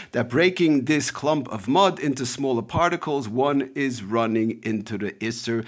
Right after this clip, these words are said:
one of the Lamed Tes Malachas of Tochen, again, which is grinding and breaking down larger items into smaller particles.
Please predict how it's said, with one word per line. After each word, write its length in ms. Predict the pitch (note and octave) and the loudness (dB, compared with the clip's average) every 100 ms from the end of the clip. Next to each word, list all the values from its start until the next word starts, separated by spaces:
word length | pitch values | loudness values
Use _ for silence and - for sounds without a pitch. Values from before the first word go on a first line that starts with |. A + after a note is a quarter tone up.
| - - | -10 -10
one 160 | - A#2 | -2 -2
of 120 | A#2+ | -2
the 80 | G#2 | -4
Lamed 280 | G#2 G#2+ F#2+ | -2 -2 -2
Tes 220 | C3 A#2 | -4 -2
Malachas 560 | G#2 A#2 F3 F3+ D3 | -2 2 2 2 -4
of 320 | - A#2+ A2+ - | -4 -4 -4 -2
Tochen, 560 | G#3 G#3+ - D#3+ D3+ | 2 2 4 2 2
again, 300 | C#3 D3+ C#3+ | 2 2 2
which 180 | B2+ B2 | 2 0
is 140 | A#2+ | -4
grinding 600 | A#2+ D3 F#3 F#3 D#3+ D3 | -2 2 6 4 4 2
and 140 | B2+ A#2+ | 2 2
breaking 500 | B2 C#3 C3+ C3+ B2+ | 4 2 2 -2 0
down 340 | B2 A#2+ B2 | 0 2 0
larger 600 | - G#2 C3+ G3 G3 G3 | -2 0 2 4 2 2
items 420 | C3+ D#3+ E3 D#3 | 2 2 0 -4
into 300 | G#2+ C3+ C3 | -4 -4 -4
smaller 460 | B2+ - A2 A2+ A2+ | -8 -4 -2 0 -2
particles. 680 | - G2 G#2 - - - | -2 -4 -4 -8 -14 -16